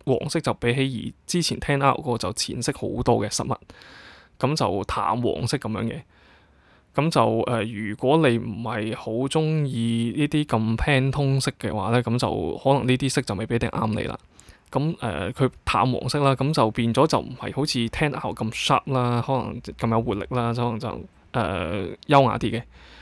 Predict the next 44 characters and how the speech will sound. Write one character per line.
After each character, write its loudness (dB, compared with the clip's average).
咁 2
啊， 6
綠 2
色 4
同 -2
埋 -4
呢 2
個 4
紫 -6
色 0
呢， 2
就 -2
係 -2
最 0
搶 0
手 0
嘅。 0
咁 0
基 6
本 4
上 2
佢 -2
賣 2
得 2
仲 0
快 0
過， -4
即 -2
係 -2
二 -2
五 -2
六 -2
G 2
仲 -2
快 0
過 -4
Pro -2
嘅 -2
一 -2
啲， -2
呃， -8
型 -4
號 -4
嘅。 -4